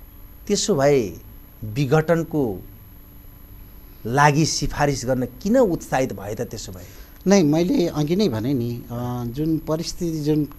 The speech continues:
Speaker 2: खालका, अ, निर्माणहरू भए, अ, एउटा त के हो भने कार्यकारी प्रमुखलाई, अ, जसरी, अ,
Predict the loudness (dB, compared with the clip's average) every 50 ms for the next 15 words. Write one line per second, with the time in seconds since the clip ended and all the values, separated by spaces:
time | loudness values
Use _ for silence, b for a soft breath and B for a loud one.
0 | -18 -12 -8 -4 -4 -4 -2 -2 0 0 0 -2 -4 -6 -6 -6 -4 -4 -2 -2
1 | -2 0 0 0 0 0 -2 -2 -2 -2 -2 -4 -4 -4 -2 2 2 2 2 0
2 | -2 -6 -10 -14 -16 b b b b b b b b b b b -12 -10 -8 -6
3 | -6 -6 -4 -2 -2 0 2 2 0 0 0 -4 -2 0 2 2 2 2 0 -2
4 | -2 -2 -2 -2 -2 -2 -2 -2 -2 -2 -4 -4 -4 0 0 0 0 -2 -4 -6
5 | -6 -4 -4 -4 -4 -4 -6 -8 -12 b b b b b b b -16 -10 -8 -6
6 | -6 -4 -4 -6 -4 -4 -2 -2 0 0 0 0 0 -2 -2 -4 -6